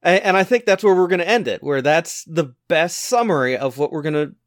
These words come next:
to jump into next week, of not just what you can do to fix it, but trying not to entirely bash the megachurch. We, we spoke to some of the temptations of the church and worship and, and, and,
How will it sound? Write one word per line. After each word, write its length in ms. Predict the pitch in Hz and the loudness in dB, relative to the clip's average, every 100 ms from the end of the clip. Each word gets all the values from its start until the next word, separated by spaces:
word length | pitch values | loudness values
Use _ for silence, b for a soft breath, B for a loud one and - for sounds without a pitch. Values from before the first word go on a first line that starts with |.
| _ _ - | _ _ -12
to 120 | 156 | -8
jump 300 | 135 165 165 | -4 -4 -2
into 360 | 160 156 160 147 | -4 -4 -6 -4
next 320 | 139 - - | -4 -6 -4
week, 200 | 156 - | -4 -2
of 120 | 120 | -2
not 180 | 190 214 | -2 -2
just 220 | 214 - | -4 -4
what 160 | 190 - _ _ | -4 -4 _ _
you 220 | 165 175 | -10 -8
can 180 | 185 165 | -4 -4
do 160 | 151 143 | 0 -2
to 80 | 135 | 0
fix 320 | 220 208 - | -2 -4 -4
it, 220 | 131 135 | -8 -4
but 180 | 139 B B B B B B B B _ _ | -6 B B B B B B B B _ _
trying 240 | - 165 156 | -8 -4 -2
not 220 | 156 156 | -2 -4
to 80 | 160 | -6
entirely 540 | 143 135 156 156 147 | -6 -4 -2 0 -2
bash 440 | 131 143 147 147 - | -2 -2 -2 -4 -6
the 100 | 143 | -4
megachurch. 680 | 139 135 123 123 85 - 170 | -2 -2 -6 -8 -10 -10 -6
We, 240 | 180 175 | -2 -2
we 160 | 165 170 | 0 -2
spoke 340 | - 214 202 | 0 0 0
to 80 | - | -4
some 200 | 156 165 | -2 0
of 60 | 151 | 0
the 80 | 143 | -2
temptations 640 | 147 131 196 190 170 143 | -4 -2 0 0 -4 -2
of 280 | 151 143 127 | 0 0 -4
the 80 | 139 | -10
church 400 | - 147 131 - | -4 -4 -4 -8
and 180 | 107 110 | -8 -2
worship 440 | 156 143 139 - | -2 -2 -6 -6
and, 220 | 107 107 | -6 -6
and, 180 | - 107 - | -8 -10 -6
and, 260 | 120 110 | -6 -6